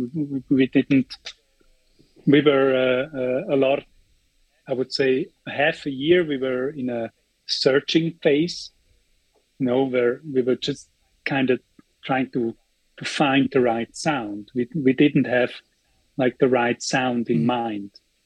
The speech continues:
Speaker 1: We just tried and tried and tried and, and, and yeah, just found out that, that,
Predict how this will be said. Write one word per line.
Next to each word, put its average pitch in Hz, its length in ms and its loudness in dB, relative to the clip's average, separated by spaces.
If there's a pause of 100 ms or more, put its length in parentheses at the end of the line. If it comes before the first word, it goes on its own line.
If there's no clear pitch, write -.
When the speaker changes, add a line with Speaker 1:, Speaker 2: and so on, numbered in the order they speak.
Speaker 1:
We 131 60 -8
just - 280 -2 (540)
tried 135 480 0
and 127 140 -6
tried 131 340 -2
and 123 100 -6
tried 123 380 -4
and, 120 200 -2 (160)
and, 123 220 -2
and 113 240 -4 (1300)
yeah, 180 180 4
just - 640 -12 (840)
found 139 240 0
out 135 280 0
that, 127 140 -2 (140)
that, 135 140 -2